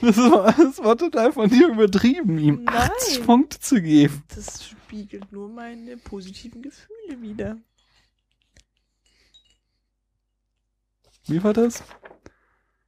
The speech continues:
Speaker 2: Denk doch nur mal an Rosalie.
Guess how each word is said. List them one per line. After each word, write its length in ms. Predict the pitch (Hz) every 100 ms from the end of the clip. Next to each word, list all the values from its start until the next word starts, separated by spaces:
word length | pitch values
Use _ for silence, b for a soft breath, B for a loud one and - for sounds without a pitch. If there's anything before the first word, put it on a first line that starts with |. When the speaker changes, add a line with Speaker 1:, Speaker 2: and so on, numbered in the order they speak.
| _ _ _ _ - 214
Speaker 2:
Denk 180 | 233 294
doch 140 | 302 294
nur 200 | 294 311
mal 160 | 277
an 100 | 247
Rosalie. 880 | 285 349 392 254 208 196 196 190